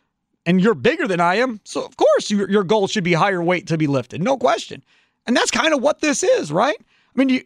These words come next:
the Packers are this big, gigantic dude at this point.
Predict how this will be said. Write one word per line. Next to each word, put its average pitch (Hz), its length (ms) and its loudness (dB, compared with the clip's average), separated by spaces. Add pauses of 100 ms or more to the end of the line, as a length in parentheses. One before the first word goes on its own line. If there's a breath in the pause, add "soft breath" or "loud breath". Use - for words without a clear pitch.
the 170 140 0
Packers 339 440 -2
are 262 80 2
this 220 180 -4
big, 247 260 0
gigantic 269 500 0
dude 311 200 0
at 233 60 -8
this 180 160 0
point. 151 340 -4